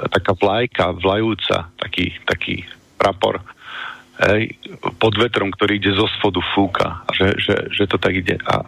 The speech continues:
my sme vlastne takto uvoľnení, ako tá vlajka, vo-, s voľnosťou vlajky, ale tá sila toho vetra pri vlajúcej vajke, e,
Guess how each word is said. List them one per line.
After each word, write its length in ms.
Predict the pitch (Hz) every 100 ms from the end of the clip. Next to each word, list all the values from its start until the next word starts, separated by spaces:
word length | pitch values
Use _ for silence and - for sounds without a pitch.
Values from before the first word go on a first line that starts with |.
| 107
my 240 | 107 113 - -
sme 140 | 107 104
vlastne 500 | 104 - 104 98 95 - - - -
takto 340 | 107 117 - -
uvoľnení, 720 | 113 95 95 95 101 - -
ako 200 | 92 -
tá 160 | 101 107
vlajka, 480 | 90 87 95 - 101
vo-, 160 | 101
s 80 | 87
voľnosťou 600 | 80 110 120 120 - 107
vlajky, 580 | 92 90 92 - 131 135 -
ale 560 | 135 123 139 170 160 - -
tá 100 | 107 104 -
sila 400 | 113 110 127 139 - - _ _ - - - - _ _ _ -
toho 200 | 101 98
vetra 380 | 92 101 113 104
pri 240 | - 98
vlajúcej 500 | 85 98 92 95 -
vajke, 380 | 87 101 110 -
e, 80 | 113